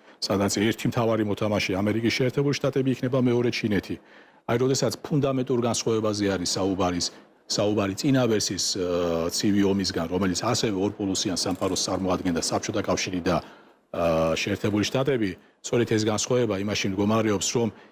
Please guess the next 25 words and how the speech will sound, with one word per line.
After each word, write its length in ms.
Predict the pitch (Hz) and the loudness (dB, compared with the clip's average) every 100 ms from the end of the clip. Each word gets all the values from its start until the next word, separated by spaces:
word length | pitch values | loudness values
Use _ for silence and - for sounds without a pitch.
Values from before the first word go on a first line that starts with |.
| _ | _
ეს 180 | - 113 | -2 0
ურთიერთობები 720 | 123 - 131 123 135 120 104 | 0 0 0 0 0 0 2
არის 240 | 110 117 117 | 2 2 2
იდეოლოგიისგან 840 | 107 113 110 110 110 104 107 120 | 4 2 2 2 2 0 0 -2
დაცლილი 560 | 110 98 - - 90 - _ _ - _ | -2 -4 -4 -6 -8 -10 _ _ -20 _
და 120 | - 113 | -4 -2
პრაქტიკულად 540 | 117 98 113 120 120 | 0 0 0 0 0
აბსოლუტურად, 580 | 98 - 127 117 120 117 | -2 -2 -2 0 0 -2
ვთქვათ, 240 | - 117 120 | -2 -4 -2
ინტერესების 600 | 113 117 110 117 110 - | 0 2 0 0 -2 -2
თანხმედრაზე 680 | 127 117 139 131 131 135 170 165 - _ | -2 -2 0 0 0 2 0 -2 -12 _
ან 180 | - 117 | -4 2
ინტერესების 540 | 117 110 113 - 123 120 | 2 2 0 0 -4 -2
დაპირისპირებაზე 800 | 101 107 98 - 98 92 87 95 | -2 -2 -2 0 0 0 0 0
არის, 240 | 95 110 - | 2 0 0
ე, 120 | 92 87 85 82 | -2 -2 -2 -2
მიმართული. 560 | 90 90 - - 73 - - - - | 0 -2 -2 -4 -6 -8 -14 -20 -10
აქედან 340 | - 117 143 139 | -6 0 2 2
გამომდინარე, 580 | 135 139 135 147 143 120 | 2 2 2 2 2 0
ჩვენ 240 | - 135 | 0 0
შეიძლება, 460 | - 135 135 131 123 110 - - _ _ _ | 2 2 2 2 0 -2 -10 -20 _ _ _
აი, 160 | - 120 | 0 2
როდესაც 420 | 123 123 127 123 | 2 2 0 -2
საერთაშორისო 720 | - 139 131 - 120 135 120 117 | -2 -2 0 0 0 2 2 0
წესრიგის 580 | 143 113 135 123 117 | 0 0 0 2 2